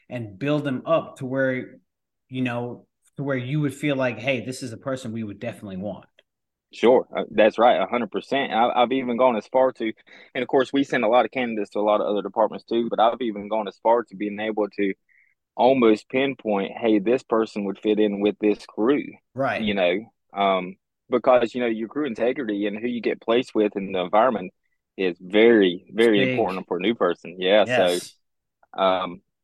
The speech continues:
Speaker 2: I've, I've been blessed and lucky enough to kinda have a hand in th-, the development and then the very beginnings of, of, of these people's career. So I found a, I found a quote, and this is something that early on, probably, um, when I decided to get into teaching, it's kind of something that I've,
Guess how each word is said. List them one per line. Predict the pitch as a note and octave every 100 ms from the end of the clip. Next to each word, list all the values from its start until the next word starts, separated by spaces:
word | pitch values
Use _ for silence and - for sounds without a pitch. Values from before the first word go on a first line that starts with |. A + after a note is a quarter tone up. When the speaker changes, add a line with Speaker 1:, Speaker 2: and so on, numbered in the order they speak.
| -
Speaker 2:
I've, | G#2+ G2 -
I've | G#2 F#2+
been | B2+ A2
blessed | A#2+ B2 -
and | G#2
lucky | A2 A#2+ A2+
enough | G2+ G#2 G#2+ F#2+
to | F2+
kinda | - A2 G2 -
have | G#2
a | F#2
hand | - A#2+ A2 G2+
in | - - F2+ F#2 _ _ _ _ _
th-, | G#2 - -
the | G#2
development | G2 F#2 G#2+ G#2+ F2 F2+ F2+ -
and | G2+ G2
then | G2 F#2+
the | F2+
very | F#2 G2+
beginnings | F2+ E2 D#2+ G2 G2 F2+
of, | E2+ D#2+
of, | F2+ E2+ -
of | F2
these | F2+ F#2
people's | - F2 F#2
career. | - F#2+ F#2 - - -
So | C3+
I | B2
found | D3+ D#3 A2+
a, | -
I | A#2+
found | - C3+
a | G2+
quote, | - A#2+ G#2+
and | A2+
this | G#2+ G#2
is | -
something | A#2 A2+ G2+
that | F#2+ - -
early | C3+ C#3 A#2
on, | A2+ G#2+
probably, | G#2+ G#2 G2+ G2 G#2 G2+ - -
um, | G2+ G2 - -
when | A2
I | G#2
decided | G2 - A#2 G#2+
to | G2+
get | A2 G#2
into | F#2+ F#2
teaching, | A#2+ A2 G2+
it's | G2
kind | - A2+
of | G#2
something | - G#2+ G#2 G2+
that | G2
I've, | F#2+ F#2